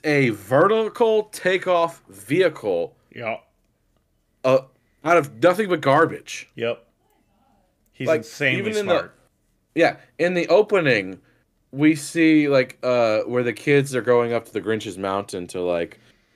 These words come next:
Speaker 1: uh, to
Speaker 2: Oh,
Speaker 1: do
Speaker 2: yeah.
Speaker 1: dumb kid
Speaker 2: Uh-huh.
Speaker 1: stuff.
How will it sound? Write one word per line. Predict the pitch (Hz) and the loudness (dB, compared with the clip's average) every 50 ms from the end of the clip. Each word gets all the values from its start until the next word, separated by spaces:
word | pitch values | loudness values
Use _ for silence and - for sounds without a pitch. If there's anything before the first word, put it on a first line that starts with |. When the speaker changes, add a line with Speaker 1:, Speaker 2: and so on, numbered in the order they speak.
| _ _ _ _ _ - | _ _ _ _ _ -2
Speaker 1:
uh, | 98 95 90 87 85 - 139 139 135 135 | 0 2 2 2 2 2 2 0 0 2
to | 135 131 | 2 2
Speaker 2:
Oh, | 127 123 | 2 2
Speaker 1:
do | 107 101 | 2 0
Speaker 2:
yeah. | 98 - | 2 2
Speaker 1:
dumb | 104 98 92 92 92 82 | 2 2 2 0 -2 -4
kid | - 101 95 92 98 | -2 0 0 0 0
Speaker 2:
Uh-huh. | 110 110 | -2 0
Speaker 1:
stuff. | 101 98 90 85 - | 2 2 2 2 0